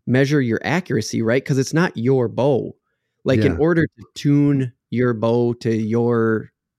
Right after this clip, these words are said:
Speaker 1: you know, to actually work,
Speaker 2: Yeah.
Speaker 1: it's more like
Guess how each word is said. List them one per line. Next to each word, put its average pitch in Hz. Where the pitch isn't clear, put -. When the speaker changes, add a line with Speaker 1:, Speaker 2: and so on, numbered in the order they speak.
Speaker 1:
you 135
know, 98
to 180
actually 156
work, 123
Speaker 2:
Yeah. 113
Speaker 1:
it's 165
more 208
like 180